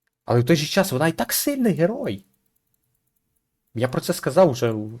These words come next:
в своєму гайді. Ну, не даремно ж я її беру в ліс, а не на лінію дракона. Тому що вона настільки сильна, що може в лісі навіть... Вона в лісі навіть може нафармити і вбивати всю карту.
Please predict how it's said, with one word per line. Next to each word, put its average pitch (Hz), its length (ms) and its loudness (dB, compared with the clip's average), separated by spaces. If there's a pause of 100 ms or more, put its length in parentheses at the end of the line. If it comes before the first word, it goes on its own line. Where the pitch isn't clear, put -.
в - 60 -20
своєму 127 260 -6
гайді. 123 380 -4 (1700)
Ну, 120 120 0
не 135 220 2
даремно 156 360 6
ж 160 120 0
я 156 100 4
її 156 200 4
беру 175 340 4 (140)
в 107 140 0
ліс, 151 400 4
а 110 80 -2
не 123 100 2
на 123 120 4
лінію 123 340 -2
дракона. 101 540 -2 (2000)
Тому 127 140 -2
що 123 100 -6
вона 147 120 0
настільки 156 380 -2
сильна, 240 260 2
що - 160 -4
може 135 180 0
в 120 100 -4
лісі 180 300 2
навіть... 104 320 -2 (340)
Вона 135 140 4
в 120 120 -4
лісі 170 320 2
навіть 104 240 -2
може 117 280 -4 (260)
нафармити 185 640 0
і 120 80 -2
вбивати 107 400 0
всю - 200 -10
карту. 87 320 -4